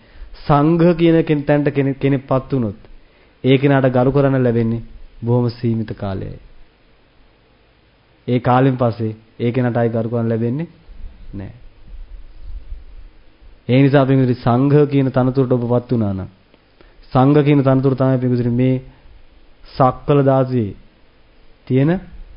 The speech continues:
දුර්ලභම තනතුර. ඒකට පින්තුනි මට තේරෙන්නේ නැහැ විස්තර කරන්න. ඔබ එතෙන්ටපත් වුණා නම් ඔබ එතන ඉන්නේ. ඒකයි පින්තුනි සංඝ රත්නයට දෙන දාණය ඒ තරම් උතුම් වෙන්නේ. ඒක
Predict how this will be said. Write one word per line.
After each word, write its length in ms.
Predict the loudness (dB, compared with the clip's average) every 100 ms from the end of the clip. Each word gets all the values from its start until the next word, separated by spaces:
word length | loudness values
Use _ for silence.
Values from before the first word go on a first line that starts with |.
| -14 -6
දුර්ලභම 540 | 0 2 4 4 4 2
තනතුර. 380 | 0 0 -4 -10 -12 _ -20 -20 -20 -20 -20 _ _ _ -20 -20 -20 -20 -10
ඒකට 360 | 2 2 4 2
පින්තුනි 400 | 2 2 0 -2 -4 -14 -18 -18 -18 -20 -16 -16 -16 -20 -20 _ -20
මට 160 | -6 -4
තේරෙන්නේ 280 | 0 0 2
නැහැ 180 | 0 0
විස්තර 220 | -2 -6
කරන්න. 260 | -8 -12 -16 -20 -20 -20 -20 -20 -20 -20 -20 _ _ -2
ඔබ 100 | 2
එතෙන්ටපත් 560 | 4 4 4 4 2
වුණා 180 | 2 2
නම් 120 | 2
ඔබ 100 | 2
එතන 240 | 0 2 0
ඉන්නේ. 300 | 0 -4 -8 -16 _ _ -20 _ -20 -8
ඒකයි 360 | 4 4 6 4
පින්තුනි 320 | 4 4 4 2
සංඝ 360 | 2 2 4
රත්නයට 560 | 4 4 0 2 2 2
දෙන 200 | 2 2 2
දාණය 340 | 2 2 4
ඒ 120 | 2
තරම් 280 | 2 2 2
උතුම් 240 | 0 0 -2
වෙන්නේ. 380 | -2 -4 -8 -12 -14 -20 -20 -20 -20 -20 -20 -20 -20 _ -20 -20 -20 -20 -10
ඒක 200 | 2 4